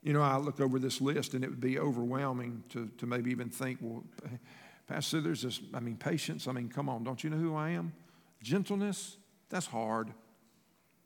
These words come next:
Humility, yeah.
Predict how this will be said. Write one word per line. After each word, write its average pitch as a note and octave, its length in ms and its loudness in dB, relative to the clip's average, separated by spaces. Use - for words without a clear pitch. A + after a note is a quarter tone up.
Humility, A3 760 6
yeah. D#3+ 400 -2